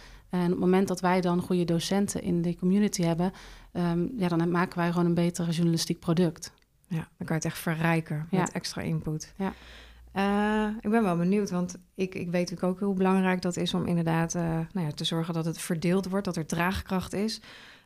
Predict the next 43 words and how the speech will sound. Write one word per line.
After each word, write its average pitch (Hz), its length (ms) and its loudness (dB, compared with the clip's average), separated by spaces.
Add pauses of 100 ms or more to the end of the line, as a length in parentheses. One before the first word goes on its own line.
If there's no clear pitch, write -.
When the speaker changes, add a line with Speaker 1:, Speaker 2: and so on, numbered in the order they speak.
Speaker 2:
Eh, 170 500 0
Yvonne, 180 440 2
wij 180 120 2
werken 170 220 0
natuurlijk 170 280 -4
ook 175 100 -2
veel 185 220 0
samen 185 400 2
aan 185 220 0
de, 180 520 2
eh, 175 220 -2
Logayon 180 420 0
community. 180 540 2 (420)
Ehm, 175 560 2 (180)
jij 180 340 2
da-, 165 320 0
doet 185 140 2
dat 175 140 0
in 170 120 2
principe 196 460 2
nu 160 180 4
alleen 147 440 2
als 190 160 -2
community 196 380 2
manager. 190 360 2
Hoe 180 460 4
ervaar 190 480 2
jij 165 200 2
dat? 180 220 0
En 175 320 2
he-, 160 180 -2
gebruik 185 440 0
jij 180 180 0
ook 202 200 0
het - 180 -8
team 220 380 6
voor 190 380 -2
dingen? 196 380 4
Of 170 140 -6
hoe 175 140 0
ziet 175 140 -2
dat 165 140 -4
eruit? 156 420 -4